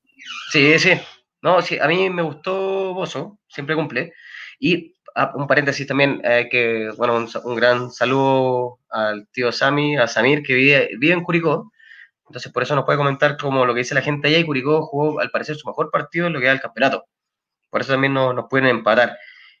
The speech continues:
Eh, respecto a los dos, me gustó cómo jugó Bozzo siempre, de verdad. Yo siento que Bozzo le da un, un, un potencial defensivo importante al equipo y sabe administrar muy bien en la mitad de la cancha. Para mí,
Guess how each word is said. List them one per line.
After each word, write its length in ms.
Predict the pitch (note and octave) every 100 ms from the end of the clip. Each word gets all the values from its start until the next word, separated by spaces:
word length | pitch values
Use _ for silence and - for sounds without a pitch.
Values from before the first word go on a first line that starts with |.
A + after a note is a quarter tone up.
| _
Eh, 760 | A2 A2+ A2+ A2 G#2+ G#2+ G#2 G2+
respecto 400 | G#2 - D3 D3
a 40 | D#3
los 200 | B2+ A2
dos, 380 | C#3+ G#3 G#3 -
me 220 | C3 B2+
gustó 840 | B2 B2 - _ E3 F#3 F#3 F3+ _
cómo 220 | D#3 C#3
jugó 260 | - D3+ D#3+
Bozzo 320 | E3 D#3 C3+
siempre, 380 | D3+ C#3 B2 B2
de 60 | A#2
verdad. 300 | A2 A2+ A#2
Yo 100 | A#2
siento 300 | A2 A#2+ A2+
que 80 | A2+
Bozzo 260 | A2+ A#2 A#2
le 80 | G#2+
da 320 | G#2+ G#2+ G#2+
un, 380 | G2+ A2 G#2+ G2+
un, 220 | A#2 G#2+ -
un 140 | G#2+
potencial 500 | - G2+ G#2+ G2+ A2+
defensivo 360 | A2+ G#2+ G2+ B2
importante 380 | A2 G#2 C3 C3
al 60 |
equipo 360 | C3 D3+ D3+ E3+ - - - _
y 240 | - C3+ C#3+
sabe 240 | C#3+ C3+
administrar 400 | C3+ C3+ E3 C#3
muy 160 | C#3+ D3
bien 100 | E3
en 60 |
la 80 | D#3+
mitad 160 | D#3+ E3+
de 100 | E3+
la 60 |
cancha. 320 | E3+ E3+ E3
Para 120 | E3 D3+
mí, 200 | F3